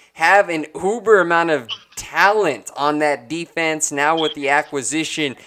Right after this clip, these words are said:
of Josh Allen out of Kentucky in round number one. And then, of course, the Tennessee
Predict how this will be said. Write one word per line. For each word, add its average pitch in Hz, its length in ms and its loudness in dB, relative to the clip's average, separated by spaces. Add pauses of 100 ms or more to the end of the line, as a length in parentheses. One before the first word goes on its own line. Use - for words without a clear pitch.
(160)
of 127 220 0
Josh 160 540 -2
Allen 156 500 4
out 143 160 2
of 139 140 -2
Kentucky 151 800 -2
in 131 180 -6
round 143 460 2
number 147 360 0
one. 147 600 4 (320)
And 156 100 2
then, 156 120 4
of 147 100 0
course, 156 260 0
the 135 60 -12
Tennessee 139 420 -6